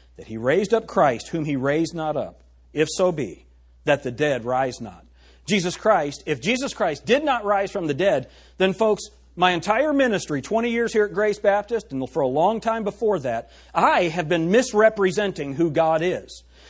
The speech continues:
Because God said that He would raise Jesus Christ up the third day. God said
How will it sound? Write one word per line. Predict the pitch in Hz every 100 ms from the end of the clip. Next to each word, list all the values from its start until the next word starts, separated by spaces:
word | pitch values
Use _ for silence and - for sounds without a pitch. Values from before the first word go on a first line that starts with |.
| -
Because | 196 190 185 131
God | 131 233 339 240
said | - 143 - - _ _ -
that | 190
He | 196
would | 160
raise | 160 175 151
Jesus | 147 160 147
Christ | - 151 131 160
up | 123 - _
the | 127 147
third | 156 127 110
day. | 117 98 - _ _ _ _ 127
God | 190 294 247
said | 233 170